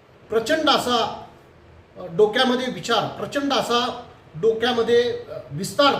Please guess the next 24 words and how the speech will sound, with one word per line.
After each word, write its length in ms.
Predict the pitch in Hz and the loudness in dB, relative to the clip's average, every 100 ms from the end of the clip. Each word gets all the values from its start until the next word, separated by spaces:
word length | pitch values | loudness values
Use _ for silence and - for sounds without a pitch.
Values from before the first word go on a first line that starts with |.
| 226 | -2
तुळजापूर 440 | 214 226 220 220 | 0 2 0 -4
तालुक्याचा 420 | 190 196 208 202 | -2 -2 -4 -6
करण्याचा 480 | 196 175 170 180 208 233 - - - | -6 -6 -6 -6 -6 -6 -8 -12 -6
माननीय 320 | 156 185 196 | -4 -2 -2
आमदार 360 | 170 160 190 185 - - - - | -2 -2 -2 -2 -8 -16 -16 -6
राणादादांनी, 680 | 147 185 196 196 196 220 - - - - - - - - | -4 0 2 4 2 0 -4 -14 -18 -20 -20 -20 -20 -12
अ, 200 | 143 135 135 | -8 -8 -4
केलेला 300 | 180 220 226 | 4 4 6
आहे 460 | 208 226 240 - - - | 4 2 -2 -10 -16 -10
आणि 160 | 202 | -8
त्या 280 | 214 - 196 | -8 -2 -2
कामासाठी 840 | 220 240 - 180 196 202 185 160 190 | 0 -4 -6 -4 -2 -2 -4 -6 -6
त्यांनी 500 | 175 160 185 226 - - - - - 175 | -6 -4 -4 -6 -8 -16 -18 -16 -10 -8
झपाटून 540 | - 285 294 233 147 - - - | 0 2 2 2 -2 -6 -14 -14
असं 180 | 147 208 | -8 -4
दिवा-, 440 | 165 190 226 185 | -4 0 2 2
दिवसाचा 420 | 151 190 226 226 226 | -2 -4 -2 0 0
रात्र, 500 | 185 185 214 220 208 | 0 -2 2 2 4
रात्रीचा 460 | 185 196 220 214 | 0 -4 -4 -2
दिवस 400 | 156 180 254 - | 0 2 0 2
करून 300 | 240 220 165 | 2 2 2
कामाला 600 | - - - 180 185 196 | -4 -12 -10 -6 -2 0
लागलेले 400 | 190 175 175 190 | -2 -2 -4 0
आहेत. 220 | 196 185 | 2 0